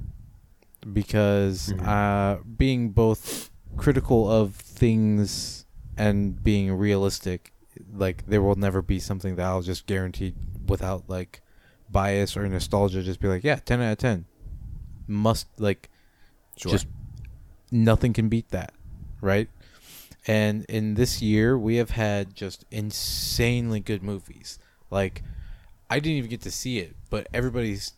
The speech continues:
Speaker 1: talks about Jojo Rabbit. Like, it's a great, like, it's one of the greatest comedies. It's one of the, it comes at such a specific time for such a weird thing. Like, we had Zombieland Double Tap this year. We had Parasite.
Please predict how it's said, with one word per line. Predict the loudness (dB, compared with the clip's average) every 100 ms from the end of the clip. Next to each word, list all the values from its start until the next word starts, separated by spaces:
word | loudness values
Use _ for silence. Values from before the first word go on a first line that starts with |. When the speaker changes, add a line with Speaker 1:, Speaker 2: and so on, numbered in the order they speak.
| -8
Speaker 1:
talks | -4 -4 -4
about | -6 -6
Jojo | -4 -4 -4 -6
Rabbit. | -4 -4 -4 -8 -12 -20 -20 -14
Like, | -8 -6 -6
it's | -12 -14 -16 -14 -10
a | -8
great, | -4 -6 -8 -20 -14
like, | -6 -6 -8
it's | -12 -8
one | -8
of |
the | -8
greatest | -8 -6 -6 -8
comedies. | -8 -8 -8 -10 -12 -14 -16 -18 -14
It's | -10 -6
one | -6
of | -6
the, | -8 -10 -8
it | -8
comes | -4 -4
at | -4
such | -6 -8 -8
a |
specific | -10 -6 -2 -2 -4 -6
time | -4 -4 -6
for | -6 -6
such | -4 -4
a | -6 -8 -8 -8
weird | -4 -2 -2 -6 -4
thing. | -2 -2 -6 -14 -18 -16 -14 -12 -12 -8
Like, | -8 -6
we | -6
had | -6 -6
Zombieland | -4 -4 -4 -6 -6 -6
Double | -8 -8
Tap | -6 -6 -6
this | -10 -10
year. | -6 -4
We | -2
had | -4 0
Parasite. | 0 0 -8 -8 -6 -4 -4 -6